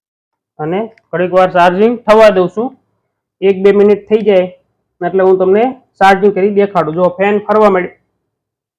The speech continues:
ફેન ફરવા માંડ્યો છે, બરાબર છે? હવે હું ચાર્જિંગ,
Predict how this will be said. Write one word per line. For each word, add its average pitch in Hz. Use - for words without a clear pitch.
ફેન 208
ફરવા 220
માંડ્યો 185
છે, 170
બરાબર 220
છે? 285
હવે 160
હું 202
ચાર્જિંગ, 196